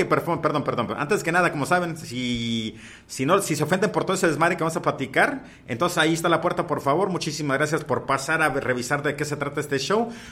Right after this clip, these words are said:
Una vez más, es de asesinos en serie con humor negro, os-, humor oscuro. La última vez platicamos de esto, así que si no, ahí está la puerta. Muchísimas gracias. A los demás, cabrones, ya saben, cabrón. Están aquí presentes, muchísimas gracias, ya saben de qué se trata esta madre. En fin, vamos a comenzar con los saludos,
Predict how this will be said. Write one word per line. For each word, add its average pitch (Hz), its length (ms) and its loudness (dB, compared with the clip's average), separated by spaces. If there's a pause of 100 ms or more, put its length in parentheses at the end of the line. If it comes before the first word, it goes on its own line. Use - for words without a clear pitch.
Una 139 140 0
vez 139 160 4
más, 165 200 2
es 151 120 2
de 135 60 4
asesinos 147 460 -2
en 120 120 0
serie 180 560 2
con 131 240 -2
humor 143 480 2
negro, 143 580 2 (240)
os-, 107 260 -6
humor 131 440 -2
oscuro. 156 680 4
La 127 80 -2
última 123 280 -4
vez 131 200 0
platicamos 123 600 -4
de 117 200 2
esto, 127 180 -4
así 170 220 -4
que 127 140 -6
si 131 160 -6
no, 202 260 0 (160)
ahí 113 100 0
está 120 120 -4
la 110 120 0
puerta. 113 180 -2
Muchísimas 120 460 -4
gracias. 139 260 -6
A 160 80 0
los 170 80 6
demás, 220 260 6
cabrones, 233 340 6
ya 202 120 8
saben, 151 380 6
cabrón. 98 340 0 (320)
Están 151 300 -2
aquí 165 240 2
presentes, 175 420 0
muchísimas 139 500 -2
gracias, 175 340 2
ya 131 140 4
saben 127 240 0
de 110 60 -2
qué 120 80 -6
se 123 120 -2
trata - 240 -6
esta 90 180 -6
madre. 78 240 -4
En 107 80 -4
fin, 151 120 0
vamos 196 160 4
a 202 40 -2
comenzar 170 260 0
con 175 100 0
los 143 100 0
saludos, 214 420 6